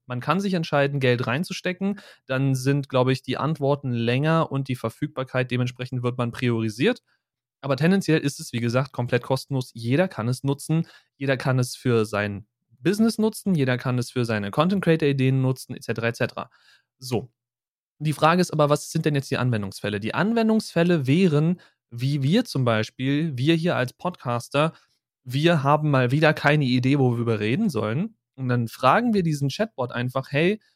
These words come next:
was sind denn aktuell beliebte Podcaster-Themen?" Und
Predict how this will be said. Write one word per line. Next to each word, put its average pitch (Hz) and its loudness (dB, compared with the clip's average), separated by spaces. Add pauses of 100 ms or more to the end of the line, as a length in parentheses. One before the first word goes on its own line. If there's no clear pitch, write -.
(140)
was 156 -6
sind 175 0
denn 165 4
aktuell - -2
beliebte 123 -4
Podcaster-Themen?" - -8 (480)
Und 120 -10